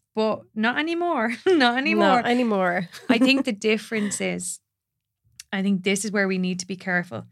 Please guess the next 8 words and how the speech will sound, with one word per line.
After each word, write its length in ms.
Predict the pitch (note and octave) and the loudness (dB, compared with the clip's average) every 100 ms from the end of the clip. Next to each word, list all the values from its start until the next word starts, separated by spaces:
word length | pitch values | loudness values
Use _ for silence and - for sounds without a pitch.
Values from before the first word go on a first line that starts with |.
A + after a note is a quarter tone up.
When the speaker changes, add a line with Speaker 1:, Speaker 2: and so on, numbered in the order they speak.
| _ _ _ _ - | _ _ _ _ -4
Speaker 1:
is 380 | G#3+ G3+ F#3+ F3+ _ _ _ - | 0 0 0 -4 _ _ _ -6
no 320 | G3 G3+ G#3 | 0 4 4
one 400 | A3 G#3 F#3+ F3+ - G3+ | 4 2 0 -6 -12 -4
listens 720 | G3 F3+ G3 F#3 - - - _ _ _ | -4 -4 -8 -10 -8 -10 -10 _ _ _
to 160 | - G3+ | -6 -4
an 100 | E3+ | -4
angry 320 | E3+ F3 E3+ | -4 -4 -8
woman 380 | F3+ G#2+ - F#3 | -12 -12 -12 -12